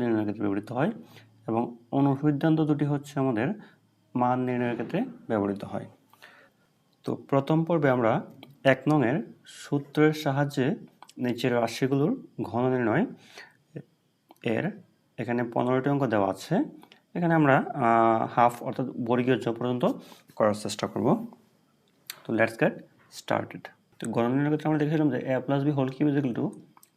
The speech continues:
a cube plus three a square b plus three a b square plus b cube।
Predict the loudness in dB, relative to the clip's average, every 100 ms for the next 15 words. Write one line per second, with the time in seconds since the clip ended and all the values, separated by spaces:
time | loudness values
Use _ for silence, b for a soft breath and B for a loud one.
0 | -2 0 2 0 0 -8 0 0 0 -6
1 | -8 0 0 0 -2 -2 0 2 0 -2
2 | -2 0 0 -2 -10 -4 0 2 2 -2
3 | -4 -2 -2 -2 0 0 -2 -6 -4 -4